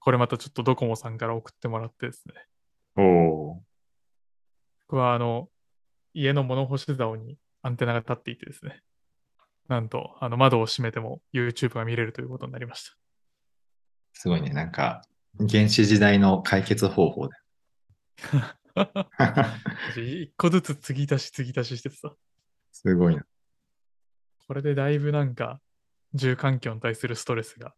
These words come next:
Speaker 1: 減ったわ。
Speaker 2: ああ、素晴らしい。
Speaker 1: もう本当にインターネットは水と同じレベルでインフラだわってずっと思ったね。
Speaker 2: うん。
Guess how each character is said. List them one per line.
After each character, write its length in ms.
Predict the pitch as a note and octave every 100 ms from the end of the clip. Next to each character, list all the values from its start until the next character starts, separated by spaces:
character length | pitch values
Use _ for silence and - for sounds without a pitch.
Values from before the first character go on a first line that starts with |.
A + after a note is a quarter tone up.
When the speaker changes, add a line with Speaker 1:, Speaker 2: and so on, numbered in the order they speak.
| _ _
Speaker 1:
減 120 | -
っ 20 |
た 200 | - -
わ。 220 | A#2 - - _ _ _ _ _ _ _ _ _ -
Speaker 2:
あ 580 | E2+ D#2+ D2+ D2 -
あ、 20 | -
素 180 | - F2+
晴 120 | D#2
ら 60 |
し 140 | D2+ -
い。 160 | F2 - - - - _ _ A#2+
Speaker 1:
も 100 | A#2
う 20 |
本 160 | B2+ C#3+
当 120 | D#3+
に 120 | D#3
イ 40 |
ン 100 | E3
タ 140 | D#3+ E3+
ー 20 |
ネ 80 | E3+
ッ 40 | -
ト 100 | C3+
は 220 | A2+ A2 C#3 _ _ _
水 240 | B2+ B2 C#3+
と 200 | D3+ C#3
同 100 | C#3+
じ 120 | C#3+
レ 120 | C#3+
ベ 140 | C#3
ル 60 | C3+
で 240 | C3 C3+ - _ _ _ _
イ 80 | C#3
ン 80 | C3+
フ 140 | C#3
ラ 80 | C3
だ 120 | C3
わ 100 | A2+
っ 20 | - _
て 220 | B2+ D3 _ _
ず 100 | -
っ 20 | -
と 80 |
思 140 | A#2 A#2
っ 20 | - _
た 100 | -
ね。 200 | - - _ _ _ _ _ _ _ -
Speaker 2:
う 80 | F#2+
ん。 600 | F#2 F2 E2+ D#2 D2+